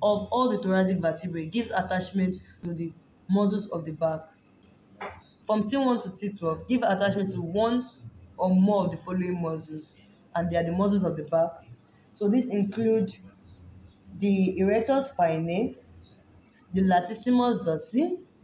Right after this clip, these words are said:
our multifidus, our rhomboid major,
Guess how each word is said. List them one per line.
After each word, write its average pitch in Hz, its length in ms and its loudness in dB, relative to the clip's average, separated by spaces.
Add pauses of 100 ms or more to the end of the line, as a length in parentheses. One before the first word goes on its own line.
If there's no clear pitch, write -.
(840)
our 185 220 6
multifidus, 185 1080 -2 (600)
our 196 280 4
rhomboid 254 440 4
major, 180 580 0